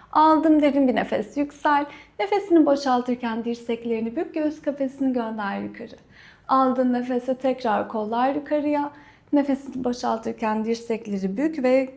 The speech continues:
göğsünü aç yukarı doğru. Bir kez daha yükselt kolları yukarıya ve nefesini boşaltırken dirseklerini bük, göğüs kafesi gökyüzüne doğru. Son kez gönder kolları gökyüzüne.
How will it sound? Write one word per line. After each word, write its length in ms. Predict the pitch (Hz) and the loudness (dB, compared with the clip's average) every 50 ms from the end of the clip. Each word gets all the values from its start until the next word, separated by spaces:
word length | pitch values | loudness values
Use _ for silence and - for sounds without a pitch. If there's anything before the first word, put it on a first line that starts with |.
| - | -8
göğsünü 640 | - 226 214 208 208 208 - - 202 208 240 277 311 320 - - | -4 -2 -2 -2 -4 -6 -10 -10 -8 -6 -6 -6 -6 -8 -8 -8
aç 400 | - 233 240 269 262 - - - - | -6 -6 -6 -6 -8 -12 -16 -16 -16
yukarı 480 | 226 208 - 220 202 196 214 240 254 254 - | -16 -14 -10 -10 -10 -8 -6 -8 -8 -8 -6
doğru. 340 | 233 208 196 190 196 196 196 - - - - - - 269 | -4 -4 -4 -4 -6 -10 -12 -16 -18 -20 -20 -14 -6 -2
Bir 220 | 277 269 254 269 | 0 0 0 -2
kez 280 | 247 220 202 196 - - | -4 -8 -8 -8 -8 -8
daha 300 | 208 202 196 214 - - - - _ - | -8 -8 -8 -10 -12 -14 -20 -20 _ -6
yükselt 580 | 214 202 202 202 - - 220 214 233 254 - - | -6 -6 -6 -8 -8 -4 -2 -2 -2 -4 -4 -2
kolları 380 | 302 294 285 277 302 285 285 | -2 0 0 0 0 0 0
yukarıya 600 | 294 285 285 - 285 277 277 277 277 269 - - - - - - - - _ - | -2 -2 -2 -2 -4 -2 -2 -2 -4 -4 -6 -8 -12 -20 -20 -20 -20 -12 _ 0
ve 100 | 359 330 | 2 4
nefesini 500 | 330 320 330 294 277 - 277 269 254 247 | 4 4 2 0 0 2 2 2 2 2
boşaltırken 840 | 240 240 240 247 233 226 220 226 226 220 - 226 214 214 208 214 208 | 2 0 -2 -2 -4 -4 -4 -6 -10 -14 -12 -10 -8 -8 -6 -6 -6
dirseklerini 800 | 220 220 208 - - 214 208 214 214 202 190 185 196 196 202 196 | -6 -8 -8 -8 -10 -10 -10 -8 -6 -6 -4 -4 -4 -6 -6 -4
bük, 360 | 247 277 311 320 - - - - | -4 -4 -6 -6 -8 -12 -8 -4
göğüs 280 | 226 233 240 240 233 | -2 -2 -2 -4 -6
kafesi 460 | - 269 247 - 269 262 - - 269 | -8 -8 -6 -6 -8 -10 -10 -10 -8
gökyüzüne 640 | - 254 240 233 233 226 208 202 - - 208 202 208 | -6 -4 -4 -4 -6 -8 -10 -10 -10 -10 -8 -8 -8
doğru. 260 | 208 214 - - - - - _ - _ _ _ _ _ - | -8 -10 -12 -12 -14 -16 -20 _ -20 _ _ _ _ _ -14
Son 420 | - - 294 277 269 269 269 269 | -8 -2 0 2 2 2 0 -2
kez 320 | 269 - 233 202 208 214 - - - _ _ - | -4 -4 -6 -6 -6 -8 -12 -18 -20 _ _ -6
gönder 500 | 233 214 214 220 220 233 254 285 285 - | -6 -4 -4 -4 -4 -4 -4 -4 -4 -4
kolları 320 | 311 311 302 311 320 311 | -2 -2 -2 -2 -2 0
gökyüzüne. 760 | 311 311 294 302 294 294 294 269 247 269 240 226 220 254 | 0 2 2 2 2 0 -4 -6 -4 -4 -4 -4 -6 -6